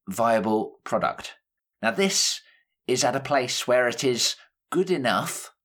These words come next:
to put in front of customers, the customer of the change, I mean. So whoever is using the solution, is it a colleague, for example, that is using the solution, or is it an end consumer?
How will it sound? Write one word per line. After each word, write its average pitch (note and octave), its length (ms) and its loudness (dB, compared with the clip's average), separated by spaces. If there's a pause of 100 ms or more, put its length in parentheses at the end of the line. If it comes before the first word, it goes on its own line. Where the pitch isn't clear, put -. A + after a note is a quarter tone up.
(340)
to C#3+ 100 0
put D#3+ 300 -2
in C3+ 120 0
front C3 300 -2
of A2 200 -8
customers, - 760 -2 (460)
the C3+ 80 -4
customer C#3 420 0
of A2 300 0
the G2 80 -10
change, F#2+ 480 0
I E2 80 -2
mean. D2+ 280 -4 (440)
So - 160 -2
whoever A#2+ 600 2
is F#2+ 240 0
using F#2+ 640 0 (120)
the F#2 80 0
solution, F2+ 540 0
is F2+ 180 0
it F#2+ 240 -2 (320)
a - 80 -4
colleague, G2+ 460 -2
for - 120 -4
example, F2 420 -2
that E2 120 -4
is D#2+ 180 -6
using E2 260 -2
the C#2+ 100 -10
solution, F2+ 400 -4
or D3+ 180 0
is C#3+ 140 0
it A2+ 220 0 (440)
an G#2+ 100 -2
end G2 300 0
consumer? F2+ 600 -2